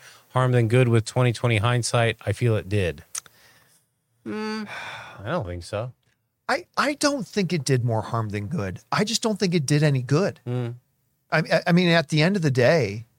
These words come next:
Speaker 2: it really, uh, all it did was it made some, a, a certain small demographic of fandom kinda happy, but what did it ultimately accomplish? Nothing. It,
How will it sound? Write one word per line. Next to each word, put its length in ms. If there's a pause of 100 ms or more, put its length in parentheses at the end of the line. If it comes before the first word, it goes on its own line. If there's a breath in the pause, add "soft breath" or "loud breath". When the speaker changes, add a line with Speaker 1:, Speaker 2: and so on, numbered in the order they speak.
(840)
Speaker 2:
it 180
really, 300
uh, 180
all 260
it 100
did 220
was 220
it 120 (640)
made 420 (680)
some, 720
a, 180
a 80
certain 360
small 420
demographic 680
of 80
fandom 480 (1000)
kinda 320
happy, 640 (100)
but 200 (720)
what 200
did 160
it 80
ultimately 520
accomplish? 600
Nothing. 400
It, 180